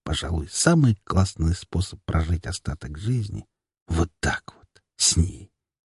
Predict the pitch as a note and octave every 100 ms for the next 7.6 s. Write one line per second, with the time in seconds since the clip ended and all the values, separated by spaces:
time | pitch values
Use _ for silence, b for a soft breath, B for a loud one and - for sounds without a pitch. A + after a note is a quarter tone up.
0 | _ - - - F2 - - - C2 A1
1 | - _ _ _ _ _ _ _ _ _
2 | _ _ _ - C3 G2+ - A2 C3 A#2+
3 | G2+ - - F2 - F2 G#2 B2 A#2 -
4 | - - - G#2 G#2+ F2+ D#2 A2 A#2+ -
5 | - - - _ _ _ G#2 E2 F#2+ A2
6 | A#2+ G#2 - - F#2 - - F2 - -
7 | D#2 D2 D2+ C2+ - C2